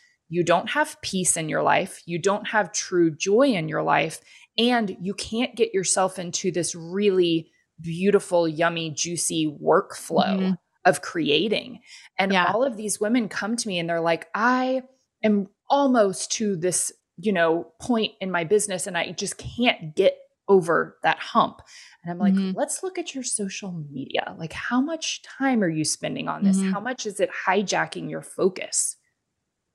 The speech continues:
Speaker 1: You know?
Speaker 2: Yeah. And I always say social media is not a business strategy. Like, it is a tool in your toolbox. So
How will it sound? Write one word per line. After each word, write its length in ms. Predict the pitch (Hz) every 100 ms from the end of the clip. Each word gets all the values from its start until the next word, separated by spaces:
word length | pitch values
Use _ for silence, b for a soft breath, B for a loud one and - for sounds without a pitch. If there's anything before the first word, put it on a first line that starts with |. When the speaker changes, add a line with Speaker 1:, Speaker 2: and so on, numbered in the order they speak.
| -
Speaker 1:
You 80 |
know? 100 | 165 170
Speaker 2:
Yeah. 240 | 208 226
And 100 | 240
I 120 | 254 269
always 220 | 370 453
say 200 | 440 427
social 400 | - 254 294 381
media 360 | 254 254 277
is 220 | 269 214 185
not 320 | 175 208 -
a 20 |
business 400 | 202 202 196 190
strategy. 600 | - 160 165 165 147 -
Like, 240 | - 180 -
it 120 | 214
is 120 | 240
a 80 | 214
tool 680 | 185 - 214 208 254 320 349 -
in 240 | 214 220
your 240 | 202 190
toolbox. 680 | 185 - 202 185 123 - -
So 380 | - 208 196 185